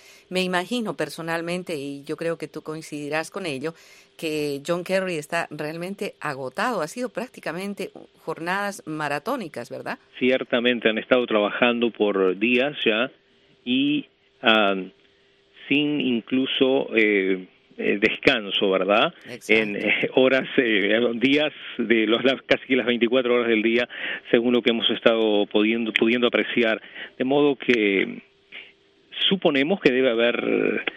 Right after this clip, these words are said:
Speaker 2: eh, bases para seguir adelante con este arduo trabajo, teniendo en cuenta que se llegó al plazo y decidieron continuar. Supongo que si no se
Speaker 1: Exacto.
Speaker 2: visualizaba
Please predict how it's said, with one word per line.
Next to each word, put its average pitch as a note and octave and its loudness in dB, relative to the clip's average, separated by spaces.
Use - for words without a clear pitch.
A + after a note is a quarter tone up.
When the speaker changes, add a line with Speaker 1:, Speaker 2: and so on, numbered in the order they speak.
Speaker 2:
eh, G2 2
bases C3+ 2
para G#2+ 2
seguir B2 2
adelante A#2 0
con A2 2
este A#2 2
arduo A2+ 2
trabajo, B2+ 0
teniendo B2 2
en A#2 -2
cuenta B2 2
que A#2 2
se A#2 2
llegó G#2+ 4
al A#2+ -2
plazo B2 0
y B2 0
decidieron A2 0
continuar. A#2 2
Supongo B2 0
que G#2+ 0
si - -4
no A2+ 2
se - 2
Speaker 1:
Exacto. G#2+ 0
Speaker 2:
visualizaba A2 2